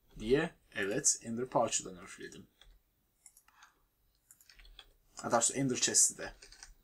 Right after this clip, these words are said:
Çünkü tamamen amacım buydu. Evet.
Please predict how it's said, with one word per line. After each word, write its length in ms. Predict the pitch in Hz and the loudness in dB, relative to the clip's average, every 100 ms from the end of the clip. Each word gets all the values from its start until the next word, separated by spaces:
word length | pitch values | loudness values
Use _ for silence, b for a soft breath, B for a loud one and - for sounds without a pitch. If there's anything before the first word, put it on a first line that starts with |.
| _ _ - - _ _ _ _ _ _ _ _ - _ - - _ _ _ _ _ _ _ _ _ _ _ | _ _ -20 -20 _ _ _ _ _ _ _ _ -20 _ -20 -20 _ _ _ _ _ _ _ _ _ _ _
Çünkü 320 | - - 147 | -6 0 2
tamamen 380 | - 135 123 117 | 4 2 2 -2
amacım 400 | 113 139 131 143 | -2 0 0 0
buydu. 280 | 117 98 - - b b b b b b _ _ - 302 | -2 -6 -10 -20 b b b b b b _ _ 0 6
Evet. 560 | 226 151 - - B | 8 8 6 6 B